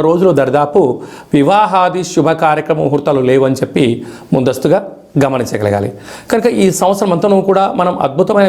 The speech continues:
విజయం సాధించగలగాలి అన్నట్లయితే ఒక్కొక్క నెలలో ఒక్కొక్క కాళభైరవ స్వామి వారు ఉంటారు. కనుక ఆ కాళభైరవ స్వామి యొక్క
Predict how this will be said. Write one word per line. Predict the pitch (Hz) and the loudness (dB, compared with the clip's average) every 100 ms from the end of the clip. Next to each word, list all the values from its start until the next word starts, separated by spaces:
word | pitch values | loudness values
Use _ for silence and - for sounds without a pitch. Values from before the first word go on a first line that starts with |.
| 147 | 2
విజయం | 170 185 - | 0 -2 -2
సాధించగలగాలి | 143 165 165 151 151 151 - | -2 0 0 0 2 0 0
అన్నట్లయితే | 127 123 135 147 170 113 - - - - 135 170 | -2 0 -2 2 0 0 -6 -16 -20 -2 0 0
ఒక్కొక్క | - 247 - 233 208 | -2 -4 -2 0 2
నెలలో | 165 131 143 127 - - 185 | 2 2 0 0 -4 -2 -2
ఒక్కొక్క | 185 233 233 220 | 0 -2 -2 0
కాళభైరవ | 190 165 151 131 127 127 | 2 2 2 2 2 0
స్వామి | - 135 | 0 0
వారు | 143 - | 0 -2
ఉంటారు. | 117 139 139 | 0 0 0
కనుక | 147 190 196 - - - - 160 | 0 0 -4 -8 -20 -6 0 0
ఆ | 165 143 | 0 0
కాళభైరవ | 143 - 220 214 214 | 2 2 4 2 2
స్వామి | 185 | 0
యొక్క | 165 | 0